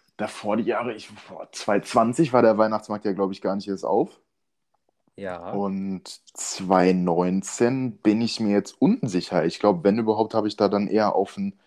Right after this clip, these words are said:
Speaker 1: Kakao zurückgegriffen, auf
Speaker 2: Ja,
Speaker 1: dem
Speaker 2: aber da, da,
Speaker 1: Weihnachtsmarkt.
Speaker 2: Glühwein ist ja auch so, so ein typisches Ding wie Bier, ne? Wenn du es nicht trinkst, dann wird's dir auch nicht schmecken.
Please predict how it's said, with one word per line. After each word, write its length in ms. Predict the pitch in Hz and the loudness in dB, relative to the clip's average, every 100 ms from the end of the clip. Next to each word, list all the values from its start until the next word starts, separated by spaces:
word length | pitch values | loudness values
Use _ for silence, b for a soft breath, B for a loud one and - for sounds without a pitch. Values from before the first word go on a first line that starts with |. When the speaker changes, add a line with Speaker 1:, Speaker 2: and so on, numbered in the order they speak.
| _ _ _ _ - | _ _ _ _ -8
Speaker 1:
Kakao 580 | - 107 - - 147 185 | -2 -2 -4 -2 0 0
zurückgegriffen, 1300 | - - 92 87 92 101 - 92 95 - 123 165 | -4 -4 -2 -2 -2 -4 -6 -2 0 0 -4 -2
auf 220 | - 95 - | 0 0 0
Speaker 2:
Ja, 80 | |
Speaker 1:
dem 60 | - | 2
Speaker 2:
aber 40 | |
da, 80 | 87 | 2
da, 60 | 90 | 2
Speaker 1:
Weihnachtsmarkt. 480 | - - 104 151 - | -2 -2 2 2 0
Speaker 2:
Glühwein 260 | 185 190 180 | -4 -4 -4
ist 140 | 165 | -6
ja 120 | 147 | -6
auch 180 | 143 151 | -4 -6
so, 500 | - 151 147 147 127 | -8 -8 -6 -8 -10
so 140 | 131 | -10
ein 100 | 135 | -10
typisches 500 | - 170 143 139 135 | -10 -14 -16 -18 -16
Ding 280 | - 131 117 | -10 -10 -10
wie 80 | 120 | -12
Bier, 360 | 104 98 92 82 | -14 -12 -10 -10
ne? 220 | 95 113 | -8 -4
Wenn 100 | 123 | -4
du 80 | 131 | -4
es 120 | - | -8
nicht 220 | 143 - | -8 -6
trinkst, 340 | - 180 226 | -4 -2 0
dann 140 | 170 156 | -2 0
wird's 200 | 151 - | -4 -4
dir 140 | 139 | -6
auch 80 | 139 | -4
nicht 180 | 147 - | -8 -8
schmecken. 300 | 123 - | -10 -10